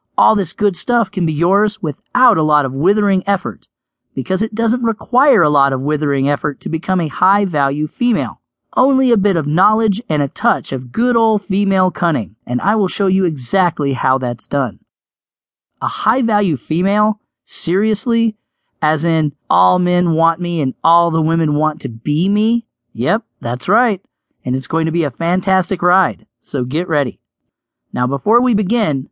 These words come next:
don't let this high-value female idea frighten you. All we're essentially going to do is tune up your innate, natural female allure to its peak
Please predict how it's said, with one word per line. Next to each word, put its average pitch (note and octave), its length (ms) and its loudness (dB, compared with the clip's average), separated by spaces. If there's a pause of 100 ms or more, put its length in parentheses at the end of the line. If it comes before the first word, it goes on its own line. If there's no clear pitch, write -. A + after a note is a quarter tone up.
(140)
don't G#3+ 220 0
let G3+ 160 0
this E3+ 160 -4
high-value G3 760 0
female G3 480 0
idea C#3 400 0
frighten D3+ 460 -2
you. G2 120 -6 (380)
All E3+ 180 2
we're G3 120 2
essentially A3 600 0
going D#3+ 300 0
to D#3+ 80 -4
do D3 220 0
is C3+ 140 -6
tune C4 280 -2
up G#3 160 -2
your D#3 140 0
innate, F3+ 400 0 (100)
natural G#3+ 540 0
female E3 480 0
allure D#3+ 480 0 (220)
to C#3 160 -4
its A#2 220 -6
peak A#3 320 -4